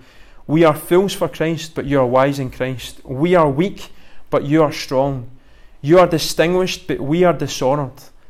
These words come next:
Up to the present hour, we are both hungry and thirsty. We are poorly clothed, roughly treated, homeless. We labour, working with our own hands. When we are reviled, we bless.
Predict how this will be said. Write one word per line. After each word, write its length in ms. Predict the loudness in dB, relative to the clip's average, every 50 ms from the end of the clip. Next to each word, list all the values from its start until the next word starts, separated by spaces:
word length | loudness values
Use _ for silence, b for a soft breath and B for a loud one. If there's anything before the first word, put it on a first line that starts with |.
| -20 _ -6 _
Up 180 | -2 -2 -2 -2
to 80 | 0
the 100 | 0 0
present 440 | -2 0 2 2 2 2 2 -2 -2
hour, 220 | 0 2 2 2 2
we 160 | 2 0 0
are 80 | 0
both 260 | 0 -2 -4 -6 -6 -2
hungry 380 | -2 -2 0 0 0 -2 -2 -2
and 140 | -2 -4
thirsty. 440 | -6 -8 -8 -8 -8 -10 -10 -10 -10 B B B B B B B B B
We 140 | 0 2
are 120 | 4 2 2
poorly 460 | 0 -2 0 2 2 2 2 0 -2
clothed, 540 | -4 -6 -4 -2 0 0 -2 -2 -8 -14 -18 -8 -4
roughly 320 | -4 -4 -4 -4 -8 -8
treated, 460 | -8 -8 -8 -10 -10 -8 -10 -10 -12
homeless. 760 | -12 -18 -10 -6 -6 -4 -4 -4 -6 -6 -8 -10 -12 -12 -14 b b b b b b b b b
We 200 | -2 0 0 0
labour, 520 | 2 0 0 0 2 2 2 0 0 -2 -10 -20 -20 -20 -20 _ _
working 360 | -2 0 0 0 0 -4 -4
with 200 | -4 -4 -4 -4
our 100 | -6 -4
own 140 | -4 -4 -4
hands. 520 | -4 -4 -4 -4 -6 -8 -10 -12 -16 -18 -20 b b b b b b b b -4 0
When 240 | 2 2 2 2 2
we 120 | 2 2
are 140 | 4 2 2
reviled, 540 | 2 0 0 0 0 0 0 0 -2 -4 -4
we 100 | -6 -6
bless. 640 | -4 -4 -4 -4 -4 -6 -8 -14 -18 -20 -20 -20